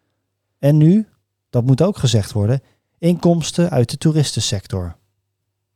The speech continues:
Mossel was eeuwenlang een boerenbedrijf en het planken wambuis was lang bezit van de eigenaren van kasteel Rozendaal.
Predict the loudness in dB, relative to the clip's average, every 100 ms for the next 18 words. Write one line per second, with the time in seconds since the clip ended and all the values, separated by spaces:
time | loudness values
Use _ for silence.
0 | -20 -20 -20 -20 _ _ 2 2 2 2
1 | 2 0 2 4 4 4 4 2 4 4
2 | 4 0 0 0 0 -2 -6 -16 -6 -2
3 | -2 2 0 2 2 2 2 2 2 2
4 | 0 2 2 2 2 2 0 0 -2 -2
5 | 0 -2 0 0 2 2 2 2 2 -2
6 | 2 2 4 4 4 2 0 -6 -8